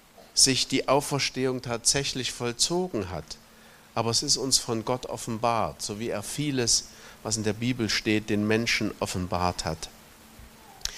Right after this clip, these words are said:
Wir haben keine Beweise. Wir haben viele Zeichen und Hinweise, die einer historischen Befragung standhalten.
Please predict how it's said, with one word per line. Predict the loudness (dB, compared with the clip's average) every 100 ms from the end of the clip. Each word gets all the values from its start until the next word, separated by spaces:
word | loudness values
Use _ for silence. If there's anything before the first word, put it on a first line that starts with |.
| -4 2
Wir | 4
haben | 4 2
keine | 4 4 4
Beweise. | 4 6 8 8 4 0 -6 -20 -20 -20 -20 -6
Wir | 0
haben | 2 0 -2 -6 -16 -20 -20 -20 -20 -12
viele | 0 2 4 6 6 4 -4 -18 -20 -20 -20 0
Zeichen | 4 6 6 4 6 6
und | 6
Hinweise, | 6 6 8 8 8 4
die | 2 6
einer | 6 6 6
historischen | 6 2 4 6 6 4 2 0
Befragung | 0 -2 0 6 6 6 2 0
standhalten. | 0 0 0 -2 -2 -2 -4 -8